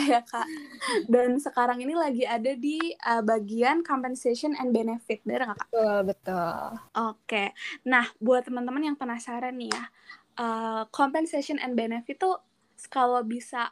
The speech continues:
Speaker 1: dideskripsikan tuh bidang kerja seperti apa sih, Kak?
Speaker 2: Eh, compensation benefit itu kan, itu sebenarnya adalah salah satu, eh, subbagian dari H R gitu, atau
Speaker 1: Hmm.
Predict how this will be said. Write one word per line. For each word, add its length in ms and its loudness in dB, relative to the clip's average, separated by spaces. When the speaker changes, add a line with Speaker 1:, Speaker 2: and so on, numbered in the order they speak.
Speaker 1:
dideskripsikan 920 -2
tuh 160 -4
bidang 400 0
kerja 260 0
seperti 380 -6
apa 240 -8
sih, 80 -8
Kak? 180 -10
Speaker 2:
Eh, 400 6
compensation 480 2
benefit 400 4
itu 160 2
kan, 160 -2
itu 160 4
sebenarnya 560 4
adalah 240 4
salah 240 -2
satu, 560 4
eh, 160 4
subbagian 720 4
dari 480 2
H 240 -2
R 200 8
gitu, 240 0
atau 240 4
Speaker 1:
Hmm. 60 0